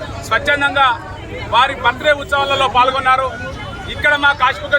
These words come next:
సెంటర్లో ఇరవై ఒకటో డివిజన్, ఇరవై ఏడు డివిజన్, పంతొమ్మిది డివిజన్ కలిపి మూడు డివిజన్లో కలిపి నేను అనగా చిల్వేరు శ్రీనివాస్ గారి నాయకత్వంలో ఈరోజు ఇక్కడ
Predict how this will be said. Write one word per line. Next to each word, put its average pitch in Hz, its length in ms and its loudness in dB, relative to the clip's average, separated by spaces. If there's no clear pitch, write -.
సెంటర్లో 285 360 0
ఇరవై 285 200 2
ఒకటో 294 240 4
డివిజన్, 285 320 0
ఇరవై 254 200 2
ఏడు 285 80 0
డివిజన్, 285 280 2
పంతొమ్మిది 285 420 0
డివిజన్ 277 320 2
కలిపి 302 260 0
మూడు 277 260 -2
డివిజన్లో 285 400 4
కలిపి 285 240 -6
నేను 294 300 4
అనగా 285 240 2
చిల్వేరు 285 340 0
శ్రీనివాస్ 269 380 -2
గారి 269 180 2
నాయకత్వంలో 294 640 2
ఈరోజు 294 280 2
ఇక్కడ 311 220 2